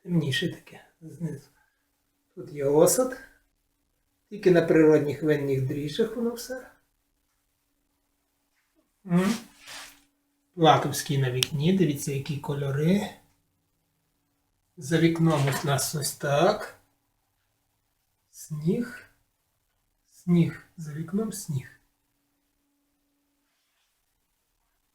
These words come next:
Ну і тут не складно, тільки потягни і бачите, ось все потекло. Таким рожевим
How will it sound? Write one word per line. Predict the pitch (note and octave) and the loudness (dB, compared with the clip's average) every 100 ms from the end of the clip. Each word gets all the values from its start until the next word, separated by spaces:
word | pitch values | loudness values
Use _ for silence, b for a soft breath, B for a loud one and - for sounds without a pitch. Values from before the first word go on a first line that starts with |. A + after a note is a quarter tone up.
| _ _ _ _ _ _ _ _ _ _ _ _ _ _ _ _ A3 | _ _ _ _ _ _ _ _ _ _ _ _ _ _ _ _ 0
Ну | D4+ | 8
і | F#4+ E4+ - - _ _ _ _ _ _ - | 8 8 2 -16 _ _ _ _ _ _ -4
тут | A#3+ - | -4 0
не | F#3 E3+ | 0 2
складно, | - C#4+ C#4+ B3+ A#3+ | 2 10 10 10 6
тільки | A3+ G3+ G3 - _ _ _ _ _ _ _ - - - _ _ _ _ _ _ _ _ _ _ _ - | 8 8 8 2 _ _ _ _ _ _ _ 0 0 0 _ _ _ _ _ _ _ _ _ _ _ -2
потягни | C#4 C#4 G#3 D3+ F3+ D4+ E4+ E4 E4+ A4 - | -2 8 10 12 10 8 4 2 -2 -8 -12
і | - | 2
бачите, | A3 B3+ C4+ - - F3 | 6 8 6 2 0 0
ось | E3 - - - _ _ _ _ _ | 0 -4 -16 -20 _ _ _ _ _
все | _ _ D#4 | _ _ -14
потекло. | D#4 A#3 G3+ G3 C#3 G2+ - _ _ _ _ _ _ _ _ _ _ | -4 -2 -2 -2 -6 -6 -18 _ _ _ _ _ _ _ _ _ _
Таким | - D#3 | 0 2
рожевим | D3 C#3+ G3+ B3+ C4 C4 | 2 0 4 4 4 -2